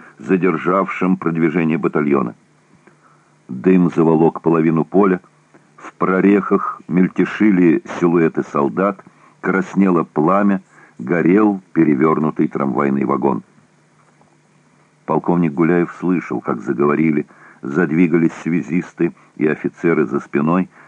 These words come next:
произнося фамилию командира дивизии. Однако и без того было ясно, что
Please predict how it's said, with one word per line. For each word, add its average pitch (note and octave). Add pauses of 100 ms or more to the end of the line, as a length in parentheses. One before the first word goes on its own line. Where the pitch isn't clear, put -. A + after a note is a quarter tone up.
(120)
произнося E2+
фамилию E2+
командира E2
дивизии. D2 (600)
Однако F2
и F2+
без E2
того D#2
было C2
ясно, E2+
что D#2+